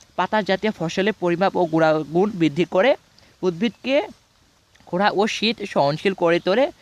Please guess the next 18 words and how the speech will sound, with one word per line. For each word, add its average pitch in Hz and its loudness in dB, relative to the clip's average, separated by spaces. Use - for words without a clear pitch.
গাছের 156 0
পরিপাকতা 202 -2
অনায়নে 160 0
সাহায্য 135 -2
করে। 233 0
এরপরে 151 -2
ফসফরাস, 208 -4
এটা 220 -2
দুইটা 185 0
করে 202 -2
স্টেপ - -6
আমরা, 160 0
আহ, - -4
দিলে 160 0
হয়ে 185 0
গেল। 226 0
উদ্ভিদের 196 -2
শিকড় 208 -2